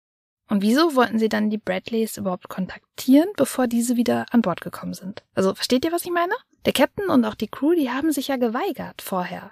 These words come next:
über Amys Verschwinden zu sprechen, das bekannt zu geben. Sie wollten auch kein Foto rumgeben. Und das ist ja dann erst alles passiert, als das F B I an Bord gekommen ist. Und das F B I soll ja zusammen mit den Bradleys an Bord gekommen sein.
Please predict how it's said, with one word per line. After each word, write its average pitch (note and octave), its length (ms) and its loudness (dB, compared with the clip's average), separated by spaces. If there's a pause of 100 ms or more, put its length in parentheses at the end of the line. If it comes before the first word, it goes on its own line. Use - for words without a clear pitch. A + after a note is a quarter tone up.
(100)
über G#3+ 180 4
Amys G3 340 0
Verschwinden - 460 -4
zu - 160 -8
sprechen, C#4+ 600 2
das A3+ 140 -6
bekannt C#4+ 380 0
zu C4+ 180 -4
geben. B3+ 440 2
Sie G#3+ 160 0
wollten G3 240 -2
auch G3+ 140 -10
kein C4+ 200 -2
Foto - 380 -6
rumgeben. F#3 720 -10 (200)
Und G#3 140 2
das G#3+ 120 2
ist D4+ 120 -2
ja C#4 80 0
dann G#3 240 -2
erst - 360 -4
alles B3+ 280 0
passiert, - 540 0
als F#3+ 140 -6
das F3 120 -4
F F3 160 -12
B - 120 -14 (120)
I E3+ 40 -4
an E3 160 -4
Bord G#3+ 200 -2
gekommen D#4+ 360 -8
ist. - 140 -4
Und G3 80 2
das F3 120 -8
F F#3+ 140 -10
B - 180 -6
I E3+ 160 0
soll G3 140 -2
ja G3+ 160 -2
zusammen D4 320 -2
mit D4+ 100 -4
den D#4 140 -6
Bradleys D#4 420 0
an E3 80 -8
Bord E3+ 240 -14
gekommen E3+ 360 -8
sein. F3 360 -14